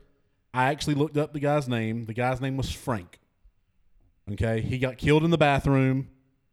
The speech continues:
Why did no one ever realize this guy was missing? He was, he was important enough to be in the big presentation, and he asked a question in front of everybody, and all of a sudden, after that meeting, he goes to the bathroom, and he just never comes out.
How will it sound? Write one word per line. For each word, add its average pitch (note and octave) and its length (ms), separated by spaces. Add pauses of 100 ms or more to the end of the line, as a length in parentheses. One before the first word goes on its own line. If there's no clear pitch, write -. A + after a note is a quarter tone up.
(840)
Why C3+ 200
did D3+ 140
no D3 140
one D3 220
ever D3 300
realize C3 480
this A#2+ 160
guy A#2+ 180
was A2+ 220
missing? G2+ 460 (160)
He B2 120
was, A#2+ 200 (180)
he C3+ 140
was B2 160
important D#3 400
enough D#3+ 220
to C#3+ 60
be C#3 180
in C#3+ 120
the B2+ 60
big C#3 240
presentation, C#3 800 (280)
and A2 160
he B2+ 120
asked C3 240
a C3 40
question C3+ 360
in - 20
front B2 140
of A#2 80
everybody, D3 480
and B2 120
all B2+ 100
of C3 60
a B2+ 40
sudden, C#3 340
after C#3 280
that D#3 140
meeting, D3+ 300 (340)
he G#2+ 120
goes D3+ 180
to D3+ 60
the D3+ 60
bathroom, D3+ 300
and A#2+ 100
he A2+ 40
just G#2+ 160
never B2+ 180
comes B2+ 240
out. A2 300